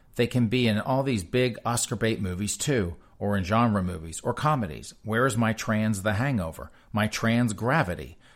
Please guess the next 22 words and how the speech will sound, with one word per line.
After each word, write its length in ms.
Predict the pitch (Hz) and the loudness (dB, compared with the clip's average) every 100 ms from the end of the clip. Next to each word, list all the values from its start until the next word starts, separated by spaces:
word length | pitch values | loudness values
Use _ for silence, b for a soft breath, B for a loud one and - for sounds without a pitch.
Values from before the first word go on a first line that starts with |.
| b | b
There 160 | 107 107 | 0 0
is 100 | - | 0
so 300 | - 135 139 | 2 2 4
much 380 | 120 113 - | 4 2 0
missed 340 | 101 110 104 - - | 0 2 0 -2 -2
opportunity." 760 | 104 101 - 98 87 - - - - - - _ _ _ - | -2 -2 -4 -4 -6 -10 -20 -20 -20 -20 -20 _ _ _ -4
Do 80 | 139 | 0
you 80 | 208 | 0
think 240 | - 180 | 0 -2
so, 140 | - | 0
White 220 | 175 160 165 | 0 0 -2
Boy 100 | 165 | -2
Malcolm 300 | 160 156 156 | -2 -2 -6
X? 180 | - | -6
Do 100 | - | -4
you 60 | 151 | -4
think 300 | 156 147 143 | -2 -4 -2
that 240 | 107 - | -2 -2
Gravity 720 | 87 98 117 120 85 57 90 - _ _ | -4 0 0 0 -6 -8 -14 -20 _ _
with 160 | 95 92 | -8 -6
Sandra 340 | - 110 113 | -2 -2 -2
Bullock 420 | 101 104 101 101 | -2 0 0 -2